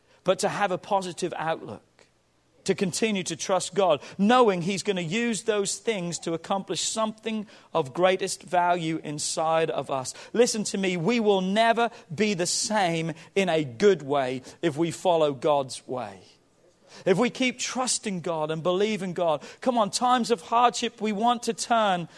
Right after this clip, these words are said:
he wants to turn into times of learning. Tough times can teach us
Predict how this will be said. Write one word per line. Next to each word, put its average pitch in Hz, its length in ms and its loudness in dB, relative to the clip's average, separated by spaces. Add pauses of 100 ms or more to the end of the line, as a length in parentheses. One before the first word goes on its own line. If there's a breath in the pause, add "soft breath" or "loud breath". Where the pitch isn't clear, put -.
(180 loud breath)
he 233 140 4
wants 233 240 2
to 214 100 -8
turn 233 380 2
into 202 200 -6
times 220 380 0
of 196 140 -2
learning. 202 460 0
Tough 269 340 0
times 185 440 -2
can 180 200 -6
teach - 400 -6
us - 400 -2